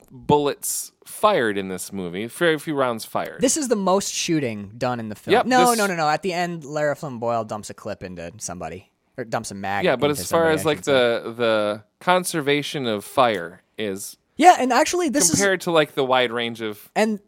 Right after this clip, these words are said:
Speaker 2: yeah.
Speaker 1: thousands of rounds of ammunition
Speaker 2: <laughs>
Speaker 1: spent.
Speaker 2: Right,
Speaker 1: Like,
Speaker 2: it's not John
Speaker 1: right,
Speaker 2: Wick. This is,
Speaker 1: exactly.
Speaker 2: and what, that's another thing I like about this, which is people run out all the time.
Speaker 1: Yeah, the six rounds is six rounds.
Speaker 2: Now, okay, we should talk, 'cause we're saying, like, "Oh, this movie does guns pretty well." Actually, this movie kind of,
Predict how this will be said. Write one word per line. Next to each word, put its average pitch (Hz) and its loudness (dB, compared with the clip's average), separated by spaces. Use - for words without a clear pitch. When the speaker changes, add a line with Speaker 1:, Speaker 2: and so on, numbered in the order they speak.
Speaker 2:
yeah. 175 6
Speaker 1:
thousands 143 4
of 98 -4
rounds 101 2
of 95 -6
ammunition 92 -4
Speaker 2:
<laughs> - -12
Speaker 1:
spent. - -6
Speaker 2:
Right, 190 6
Speaker 1:
Like, 165 2
Speaker 2:
it's 151 -4
not 175 4
John 165 4
Speaker 1:
right, 143 2
Speaker 2:
Wick. - -8
This 156 -4
is, 147 -10
Speaker 1:
exactly. - -18
Speaker 2:
and 214 -2
what, 214 0
that's 214 4
another 233 2
thing 196 -2
I 170 0
like 185 0
about 143 -2
this, 117 -4
which 147 -6
is 143 -4
people 180 -2
run 156 0
out 131 -2
all 143 4
the 135 -6
time. 110 -6
Speaker 1:
Yeah, 185 2
the 127 -12
six 170 -2
rounds 160 4
is 123 -8
six - -8
rounds. 131 0
Speaker 2:
Now, 143 -2
okay, 92 -6
we 139 -8
should 151 -4
talk, 139 -2
'cause 165 -4
we're 160 -2
saying, 208 0
like, 151 -2
"Oh, 302 0
this 226 -6
movie 226 -2
does 208 2
guns 226 -2
pretty 165 -4
well." 123 -4
Actually, 208 0
this 208 0
movie 262 -4
kind 220 -4
of, - -6